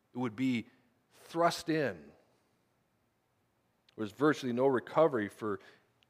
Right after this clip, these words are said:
an enemy stabbed this way. So the soldier needed this sword. Its purpose was,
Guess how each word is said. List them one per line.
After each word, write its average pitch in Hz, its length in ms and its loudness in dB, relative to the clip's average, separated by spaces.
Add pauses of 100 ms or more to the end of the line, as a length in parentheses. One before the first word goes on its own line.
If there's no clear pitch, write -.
an 117 100 -4
enemy 135 300 0
stabbed 123 720 2 (160)
this 101 200 -10
way. 104 440 0 (1300)
So 180 140 6
the 156 100 2
soldier 196 640 4 (160)
needed 123 640 0 (200)
this 139 220 2
sword. 113 560 -2 (1300)
Its - 120 -20
purpose 175 540 0
was, 95 120 -10